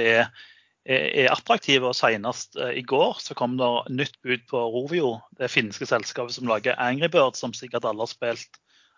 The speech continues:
alt for mye. Så der er liksom noen, eh, der er noen lyspunkter, men, men gaming nå er ganske, ganske, ja,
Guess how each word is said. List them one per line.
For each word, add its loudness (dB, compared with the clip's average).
alt 0
for -4
mye. 4
Så 2
der 10
er 8
liksom 2
noen, 4
eh, 4
der 4
er 2
noen 6
lyspunkter, -2
men, -2
men 0
gaming 2
nå 2
er 0
ganske, 0
ganske, -2
ja, -2